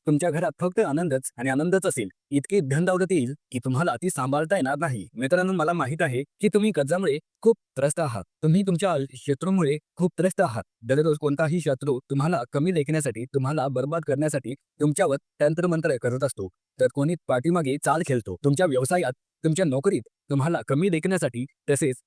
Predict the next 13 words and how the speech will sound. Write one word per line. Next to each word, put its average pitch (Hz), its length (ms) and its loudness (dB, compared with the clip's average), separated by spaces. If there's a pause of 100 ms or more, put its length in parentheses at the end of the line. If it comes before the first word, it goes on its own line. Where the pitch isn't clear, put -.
(160)
धन 156 200 2
दौलत, 190 280 2
व्यवसाय, 127 340 0
नोकरी 143 320 0 (200)
या 131 160 0
सर्व 165 240 0
बाबतीत 147 360 -2 (260)
तुम्ही 180 240 4
खूप 208 260 2
त्रस्त 160 220 0
आहात. 135 220 0 (360)
पण 131 280 0
दिवाळीपूर्वी 143 560 0